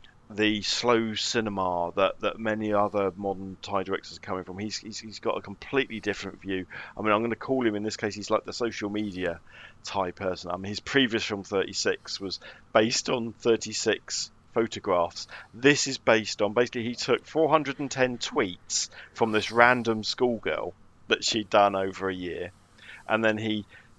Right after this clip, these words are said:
creates this story about it, using those tweets as, as drivers for each scene. Um, it's a bit weird. Um, it doesn't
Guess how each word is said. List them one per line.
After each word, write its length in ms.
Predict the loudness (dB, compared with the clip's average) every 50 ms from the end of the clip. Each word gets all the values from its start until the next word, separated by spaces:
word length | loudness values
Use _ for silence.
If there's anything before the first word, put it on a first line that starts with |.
| _ _ _ _ -12
creates 580 | -8 -4 2 6 8 10 10 10 8 4 -4 -2
this 160 | -2 0 2
story 760 | 2 2 4 4 6 6 6 6 6 4 4 2 0 -2 -6 -14 _ _ -20 _ -20 -20 -20 -20 -12 _ -4
about 480 | 0 4 4 6 6 4 2 0 2 4
it, 180 | 4 4 4 0 _ -20 -20 _ -20 _ _ -20 -20 -20 -20 -20 -12 -6
using 400 | -2 -2 0 0 -2 -2 0 4
those 300 | 4 4 4 4 0 -4
tweets 560 | -4 -2 0 0 0 0 -2 -6 -6 -6 -4 -2
as, 320 | 0 0 0 0 -2 -4 -2
as 460 | 0 0 0 0 -2 -6 -8 -8 -8 _ _ -8
drivers 440 | 0 4 6 6 6 6 4 -2 -4
for 140 | -4 -2 -2
each 280 | -4 -2 -4 -4 -2 0
scene. 340 | 0 0 0 0 -2 -6 -8 _ -20 -20 -20 -20 -20 _ _ 0
Um, 420 | 2 2 4 2 0 -2 -6 -12 -14 -18 _ _ -20 _ _ -20 -20 -20 -20 -20 -20 _ -20 _ _ 6
it's 260 | 6 6 6 6 4
a 60 | 4
bit 380 | 4 6 6 6 6 6 4 0
weird. 460 | 0 4 6 8 8 8 6 6 2 -4 -6 -6 -8 -14 _ _ _ _ _ _ -20 -20 -20 -20 -20 -20 -20 _ -10 -6
Um, 560 | -2 0 2 2 2 2 0 -2 -6 -8 -10 _ _ -10
it 140 | -10 -10 -10 _ _ 0
doesn't 320 | 0 0 0 0 -6 -10